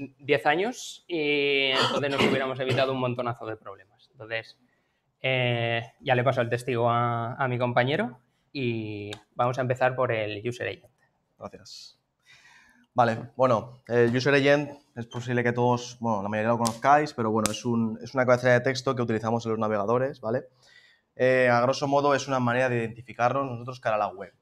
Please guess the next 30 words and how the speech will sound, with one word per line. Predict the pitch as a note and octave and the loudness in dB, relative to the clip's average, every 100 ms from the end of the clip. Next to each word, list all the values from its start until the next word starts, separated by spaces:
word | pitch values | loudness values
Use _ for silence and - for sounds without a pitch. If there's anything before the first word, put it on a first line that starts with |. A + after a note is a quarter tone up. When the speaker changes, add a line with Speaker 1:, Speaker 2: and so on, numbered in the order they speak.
| - | -8
Speaker 2:
¿vale? | G2+ B2 - _ - - _ - | -4 -4 -8 _ -20 -20 _ -6
Esto, | B2+ - C#3+ C#3+ | -4 2 4 6
bueno, | B2 A2 | 4 0
nos | A2 | -2
permite | A2+ A#2 A#2 C3 | -6 -4 -2 -2
que | B2 C3 B2 A#2 G#2+ | -2 0 2 0 -2
si | - | -8
nosotros | G#2+ A2+ | -12 -6
nos | B2+ B2 | -6 -6
comunicamos | B2 A#2 A#2+ A#2 A2+ | -6 -4 -2 -2 -4
con | - | -8
los | A2+ | -10
desarrolladores | G#2 A2 G#2 G2+ G#2 G#2 | -10 -12 -8 -6 -8 -10
de | G2 | -10
la | F#2 | -8
web, | G#2 B2 B2+ B2+ | -2 -2 -2 -6
eh, | G#2+ G2+ G2 F#2 | -14 -12 -12 -16
les | F#2 | -20
comunicamos, | - F#2+ F#2 G2 G2+ G2 - - | -20 -20 -18 -12 -10 -10 -12 -20
les | |
decimos, | F#2+ F#2 F#2 | -20 -20 -16
"Oye, | G#2 F#2+ | -12 -12
nosotros | G2 G2+ - | -14 -20 -16
somos, | G2+ G#2+ G#2+ | -12 -12 -10
vamos | G#2 G#2 | -12 -12
a | |
tener | G#2+ A#2 - | -10 -12 -12
este | - G#2 | -20 -20
User | G2+ A2+ | -18 -8
Agent, | C3 C3+ D#3+ F#3+ | -6 -2 -4 -6